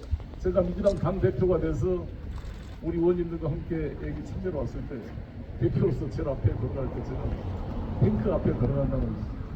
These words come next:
각오로, 대표가 된다는 것은 계엄군의 총구 앞에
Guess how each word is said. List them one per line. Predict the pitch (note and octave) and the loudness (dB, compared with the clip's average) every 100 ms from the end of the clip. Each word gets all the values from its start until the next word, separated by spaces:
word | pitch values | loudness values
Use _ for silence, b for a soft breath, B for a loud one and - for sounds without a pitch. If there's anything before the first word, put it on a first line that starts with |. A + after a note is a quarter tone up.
| - | -6
각오로, | - A#2+ A#2+ - - | -4 -4 -4 -6 -4
대표가 | F3 - F#3+ | 0 2 0
된다는 | E3+ E3+ F3 D#3 | 0 -4 -8 -6
것은 | D3 - F3+ - - - - - - - | -8 -6 -8 -8 -12 -10 -10 -10 -10 -4
계엄군의 | D3+ F#3 F3 F3 D3+ | -2 -2 -4 -6 -4
총구 | - A3+ G3+ G3 | -4 -4 -4 -4
앞에 | - F#3 | -2 -4